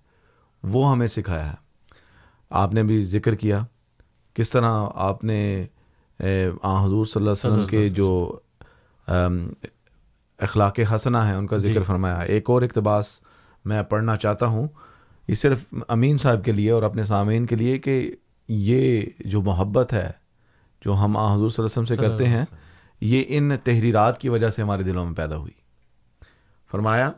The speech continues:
Speaker 1: کہ نبی کریم صلی اللہ علیہ وسلم کا جب دوسرا زمانہ آیا، یعنی فتح اور اقتدار اور ثروت کا زمانہ، تو اس زمانے میں بھی آن حضرت صلی
Speaker 2: صلی اللہ
Speaker 1: اللہ
Speaker 2: علیہ
Speaker 1: علیہ
Speaker 2: وسلم۔
Speaker 1: وآلہ وسلم کے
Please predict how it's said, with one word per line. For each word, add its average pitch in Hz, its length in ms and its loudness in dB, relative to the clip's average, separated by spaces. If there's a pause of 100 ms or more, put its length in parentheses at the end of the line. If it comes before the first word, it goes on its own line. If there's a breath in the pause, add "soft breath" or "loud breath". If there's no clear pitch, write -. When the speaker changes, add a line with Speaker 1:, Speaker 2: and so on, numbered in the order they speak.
(1040)
Speaker 1:
کہ 110 100 -2
نبی 104 260 2
کریم 120 260 0
صلی 120 120 0
اللہ 110 100 2
علیہ 107 100 2
وسلم 113 280 -2
کا 113 80 0
جب 98 160 0
دوسرا 113 340 0
زمانہ 98 380 0
آیا، 80 220 -4 (500)
یعنی 117 340 2 (640 soft breath)
فتح 143 500 0 (760)
اور 104 240 4
اقتدار 104 680 0 (360)
اور 95 160 0
ثروت 120 440 0
کا 104 120 2
زمانہ، 87 500 -2 (1120 soft breath)
تو 117 160 4
اس 135 200 2
زمانے 117 480 2
میں 139 160 2
بھی 135 280 2
آن 104 260 2
حضرت 120 300 2
صلی 113 160 0
Speaker 2:
صلی 113 140 2
اللہ 107 120 4
Speaker 1:
اللہ 104 100 4
Speaker 2:
علیہ 117 220 4
Speaker 1:
علیہ 113 120 6
Speaker 2:
وسلم۔ 110 160 4
Speaker 1:
وآلہ 101 180 4
وسلم 110 460 -2
کے 107 440 0